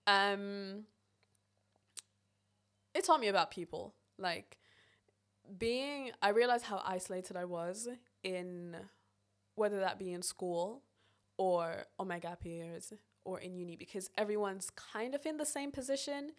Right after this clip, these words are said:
not completely, but everyone's kind of in the same position. I think when you're in a workplace, you learn so much about different backgrounds, so many different backgrounds. Um, and you have to work with people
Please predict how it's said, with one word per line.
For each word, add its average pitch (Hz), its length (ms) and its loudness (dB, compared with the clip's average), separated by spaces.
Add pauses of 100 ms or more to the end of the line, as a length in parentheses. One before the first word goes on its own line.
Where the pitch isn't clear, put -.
(440)
not 247 260 -2
completely, 214 520 -6
but 208 140 -2
everyone's 208 240 0
kind 175 180 -6
of - 80 -12
in 170 60 -12
the 170 60 -10
same 165 200 -4
position. 175 360 -10
I 180 80 -6
think 196 340 -4
when 185 120 -4
you're 180 120 -6
in 180 120 -6
a 170 80 -4
workplace, 175 480 -6
you 185 80 -8
learn 175 300 -4
so 175 200 -6
much 165 200 -8
about 175 220 -6
different - 240 -14
backgrounds, - 560 -6 (280)
so 208 260 4
many 170 180 -2
different - 260 -12
backgrounds. - 560 -8 (580)
Um, 175 520 2 (1160)
and 196 200 6
you 196 120 -2
have - 320 0
to 208 100 0
work 185 220 2
with 190 140 -4
people 180 540 -4